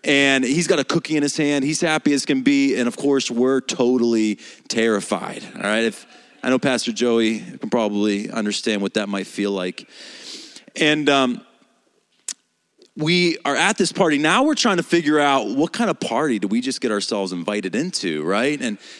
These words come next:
people are eating and they're enjoying themselves or having a good time. I wasn't sure if this is a birthday party, anniversary, what, what's going on. And so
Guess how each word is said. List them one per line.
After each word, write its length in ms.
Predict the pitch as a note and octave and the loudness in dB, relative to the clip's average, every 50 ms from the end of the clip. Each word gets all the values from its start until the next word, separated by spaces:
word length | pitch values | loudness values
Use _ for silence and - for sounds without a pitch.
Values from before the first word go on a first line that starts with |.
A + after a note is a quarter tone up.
| - | -4
people 260 | - F3 D#3+ - C3 | -2 0 0 2 2
are 80 | A2 G#2 - | 0 0 0
eating 500 | A#2+ C3 C3 C3+ C3+ C3+ C3 B2 B2 B2 | 0 0 0 2 2 2 0 0 0 0
and 160 | A2 G#2 G2 | -2 -2 -2
they're 100 | F#2+ F#2 | -2 -2
enjoying 480 | F#2+ F#2+ F2 G2+ A#2+ A#2+ C3 C3+ C3+ C3 | -4 -4 -4 -2 -2 0 0 0 0 0
themselves 640 | B2 A#2+ - - - C#3+ B2+ A#2+ A#2+ A#2 A#2 G#2+ | -2 -2 -4 -4 -2 -2 0 0 0 -2 -2 -2
or 60 | G#2 | -4
having 280 | G2+ A2 B2 C3 B2 B2+ | -4 -2 -2 -2 -2 -2
a 60 | A#2 | -2
good 220 | G#2+ G#2+ A#2 F#2+ | -2 -2 -4 -4
time. 260 | - B2+ A#2+ A#2+ A#2 A2+ | -4 -4 -2 -2 0 0
I 60 | A#2 | 0
wasn't 240 | A#2+ B2 A2+ A#2 - | 0 0 -2 -2 -2
sure 120 | - B2 | -2 -2
if 100 | A2 F#2+ | -2 -2
this 140 | A2 A#2 - | -4 -6 -6
is 60 | F#2 | -6
a 60 | G2 | -6
birthday 420 | - - - A2+ A#2 A2+ - A#2 G#2+ | -6 -4 -2 -4 -2 -2 -2 -4 -4
party, 540 | - - A2 G#2+ A2 A2+ A#2 A2+ G#2+ A2 | -4 -4 -4 -2 -2 -2 -2 -2 -4 -4
anniversary, 880 | G#2+ G2+ F#2+ F2+ F2 G#2 A2 A#2 A2 - - - A#2+ A#2+ A2+ A2 A2 G#2 | -4 -6 -6 -6 -4 -2 -2 -2 -2 -2 -4 -4 -2 -2 -2 -2 -2 0
what, 260 | G#2 A2 A#2 G#2 - | 0 0 -2 -2 -2
what's 220 | A#2+ A#2+ A2+ - | -2 -4 -4 -4
going 280 | - B2+ A#2+ A2+ A2 A2 | -2 -2 -2 0 0 -2
on. 240 | G#2+ A2 A2+ A2+ A2+ | -2 -2 -2 -2 -2
And 100 | G#2+ G#2+ | -4 -4
so 360 | - - B2+ A2+ A2 G2+ | -4 -2 0 0 0 0